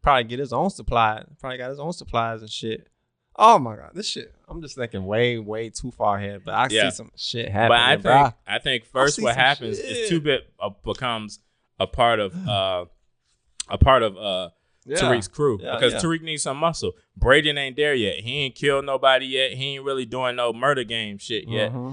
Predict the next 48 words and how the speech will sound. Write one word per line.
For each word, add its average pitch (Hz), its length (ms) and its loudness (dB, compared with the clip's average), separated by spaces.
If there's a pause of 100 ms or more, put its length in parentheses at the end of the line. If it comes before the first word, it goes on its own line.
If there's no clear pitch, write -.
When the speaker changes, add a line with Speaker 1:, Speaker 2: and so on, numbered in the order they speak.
(160)
Speaker 2:
He 120 60 -10
just 113 200 0
selling 110 300 0
dope. 120 300 -2
Once 110 180 -6
he 165 100 -6
get 139 200 0
in 120 140 -4
there, 135 260 2 (580)
now 123 400 2
he 117 140 -8
got 110 260 0
two 120 220 -6
dudes 117 320 -4
who 107 80 -14
can 98 160 -12
really, 107 240 0
like, 90 340 0
bust 104 300 -4
guns, 120 480 -6 (340)
and 85 100 -8
this 101 200 -2
is 98 100 -10
gonna 101 160 -4
be 104 100 -4
on 104 220 -2
from 113 140 -12
there 117 180 2
'cause 95 140 -10
he 101 100 -12
gotta 123 260 4
protect 107 360 -6
himself 95 300 -6
from 82 120 -20
Kane 107 360 -6
right 80 220 -6
now. 87 320 -12
Speaker 1:
True. 95 300 -10 (540)
Speaker 2:
<clears throat> - 40 2 (400)
And 107 420 2
this 156 220 2
is 147 60 -10
where 139 180 0
the 113 160 -6
issues 120 260 -10
start 101 260 0
to 98 80 -10
lie. 95 340 2